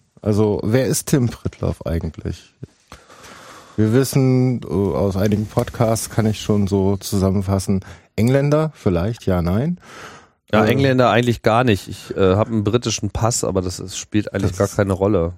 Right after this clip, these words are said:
Speaker 2: Also ich fühl mich, äh, als Deutscher, ich hab hier immer gelebt. Äh, ich hab nie was anderes gemacht als Deutscher sein.
Speaker 1: In der schönen Stadt Hannover aufgewachsen
Speaker 2: Mhm.
Speaker 1: und damit auch sehr nah am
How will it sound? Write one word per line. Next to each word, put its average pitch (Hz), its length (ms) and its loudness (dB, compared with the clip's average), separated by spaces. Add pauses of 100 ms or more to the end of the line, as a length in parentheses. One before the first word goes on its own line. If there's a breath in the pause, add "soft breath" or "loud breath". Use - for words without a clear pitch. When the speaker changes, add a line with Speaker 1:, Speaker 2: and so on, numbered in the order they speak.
(100)
Speaker 2:
Also 95 280 2
ich - 300 -6
fühl - 220 -4
mich, 123 340 0
äh, 107 280 4
als 98 240 -2
Deutscher, 101 500 2
ich - 220 -6
hab 98 160 -8
hier 101 120 0
immer 101 200 -2
gelebt. 98 680 -2
Äh, 85 140 -10 (1500)
ich 98 60 0
hab 110 100 0
nie 117 140 2
was 113 140 2
anderes 110 320 0
gemacht 113 340 -2
als 82 220 -6
Deutscher 87 360 0
sein. 85 400 -2 (440)
Speaker 1:
In 98 140 2
der 95 100 2
schönen 104 260 -2
Stadt - 280 -2
Hannover 107 420 0
aufgewachsen 131 800 -4 (100)
Speaker 2:
Mhm. 95 340 -2 (420)
Speaker 1:
und 92 180 -2
damit 92 360 2
auch 90 200 0
sehr 90 240 0
nah 92 380 2
am 92 600 -2